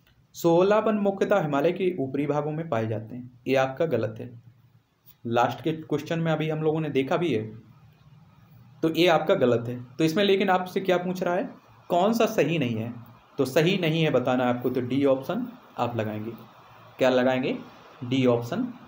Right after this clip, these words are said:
लगाएंगे, क्योंकि आप जानते होंगे कि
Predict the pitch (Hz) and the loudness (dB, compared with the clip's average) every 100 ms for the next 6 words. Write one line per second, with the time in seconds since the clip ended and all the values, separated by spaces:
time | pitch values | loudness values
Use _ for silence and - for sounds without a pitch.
0 | - 143 107 104 110 110 - - - - | -4 -4 -2 -6 -10 -14 -18 -20 -20 -20
1 | - - - - - - 151 180 165 160 | -20 -20 -20 -20 -14 -4 0 4 4 4
2 | 151 151 165 190 180 175 156 135 123 127 | 2 0 0 0 0 2 4 2 2 2
3 | 120 120 | 2 2